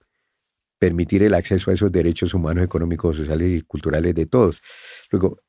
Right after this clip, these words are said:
entender el derecho como un derecho de deber es el paso que nos corresponde ahora.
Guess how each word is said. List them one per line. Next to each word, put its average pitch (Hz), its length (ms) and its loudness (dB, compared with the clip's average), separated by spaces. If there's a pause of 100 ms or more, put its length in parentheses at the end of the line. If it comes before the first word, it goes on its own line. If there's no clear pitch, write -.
(100)
entender 113 840 0 (120)
el 113 180 2
derecho 107 400 2
como 95 180 2
un 120 60 4
derecho 139 360 4
de 107 60 4
deber 127 260 2 (320)
es 104 160 2
el 123 180 2 (280)
paso 143 340 2
que - 100 -4
nos 101 160 0
corresponde 98 520 -2
ahora. 76 200 -2